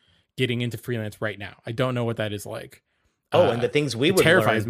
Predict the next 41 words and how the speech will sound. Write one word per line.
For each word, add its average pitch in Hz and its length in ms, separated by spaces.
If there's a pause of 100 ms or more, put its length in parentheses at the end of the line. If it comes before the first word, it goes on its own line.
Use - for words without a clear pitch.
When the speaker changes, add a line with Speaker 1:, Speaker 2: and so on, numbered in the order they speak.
Speaker 2:
be-, 147 120
Speaker 1:
me. 143 320
<laughs> - 40
Speaker 2:
yeah, 139 200
the 127 100
things 151 260
we 151 160
would 175 160
learn 113 440
as 113 140
well. 123 260
I 101 80
think 127 180
it's 139 140
Speaker 1:
Yeah. 190 340
Speaker 2:
a, - 80
it's 117 120
a 135 60
two-way 147 360
street 151 340
with 117 140
that, 104 200
because 113 380 (400)
I've 120 140
talked 147 220
to 135 80
a 120 40
few 123 180
people 123 240
who 117 80
are 110 80
just 107 200
diving 110 360
into 135 240
it, - 120 (260)
and 120 160
th-, 131 260 (280)
they're 143 240 (180)
thinking 147 380
so - 240
differently. 110 800